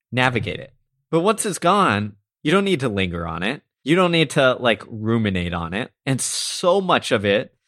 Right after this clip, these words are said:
is ruminating. And that carries on to not just physical discomfort, but think about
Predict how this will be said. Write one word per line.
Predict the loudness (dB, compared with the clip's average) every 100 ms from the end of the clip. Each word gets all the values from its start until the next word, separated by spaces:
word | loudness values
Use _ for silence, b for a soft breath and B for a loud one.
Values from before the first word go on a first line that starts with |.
| _ -6
is | -4 -2
ruminating. | -2 0 0 2 2 0
And | 0
that | -2 -2
carries | -2 0 0
on | 2 2 2 -2
to | -6 -2
not | -2 -2
just | -4 -6 -2
physical | -2 0 -2 -2
discomfort, | -2 -6 -4 -6 -4 -2
but | -2 -2 b b b b _
think | 0 2 2
about | 4 4 4 2